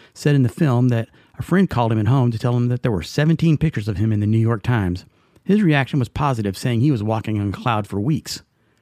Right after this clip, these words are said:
But in the movie, we see Cunningham shooting film with lightning speed.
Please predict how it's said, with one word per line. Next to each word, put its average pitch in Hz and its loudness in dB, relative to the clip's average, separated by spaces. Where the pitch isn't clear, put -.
But - -2
in 139 4
the 131 4
movie, 156 4
we 120 2
see 127 -2
Cunningham 131 0
shooting 120 0
film 135 -2
with 104 -2
lightning 123 0
speed. 85 -6